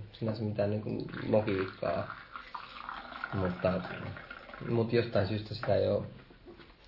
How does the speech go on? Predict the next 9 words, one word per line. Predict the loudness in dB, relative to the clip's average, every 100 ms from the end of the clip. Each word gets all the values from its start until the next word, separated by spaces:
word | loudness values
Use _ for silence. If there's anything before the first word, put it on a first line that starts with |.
| 2
ei | 4
oo | 4
tullut | 2 2 6
mietittyä. | 6 4 -2 -2 0 0 -6 -18 -18 -16 -16 -18 -20 -8 0
Enkä | 4 6
itse | 6 4
asiassa | 4 2 0 -2 -2 0 2 2
ri-, | 2 0 0
ehkä | 0 2 2